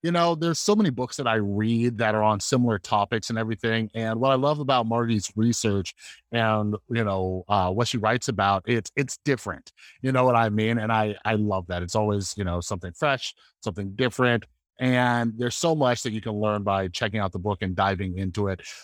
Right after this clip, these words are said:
So make sure you head down to the description, make sure you are following Margie, and grab a copy of her book. Ouch. All right. But yeah, uh, other than that, down in the description, make sure you're following me over on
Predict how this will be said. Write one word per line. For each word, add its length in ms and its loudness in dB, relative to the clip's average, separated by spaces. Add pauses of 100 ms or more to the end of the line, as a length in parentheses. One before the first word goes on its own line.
(160)
So 560 4
make 320 2
sure 160 0
you 100 0
head 160 -2
down 160 0
to 60 -2
the 40 -8
description, 440 -2
make 140 0
sure 120 -4
you 140 -2
are 100 -2 (100)
following 360 2
Margie, 360 0
and 140 -4
grab 320 2
a 60 -14
copy 360 -2
of 200 -4
her 160 -2
book. 360 -2 (600)
Ouch. 420 -2 (320)
All 240 2
right. 300 2 (300)
But 120 4
yeah, 300 4 (100)
uh, 280 2
other 160 0
than 140 -2
that, 240 0
down 100 2
in 60 0
the 60 -2
description, 400 -6
make 120 -2
sure 120 -4
you're 40 -4
following 360 2
me 160 0
over 240 0
on 300 4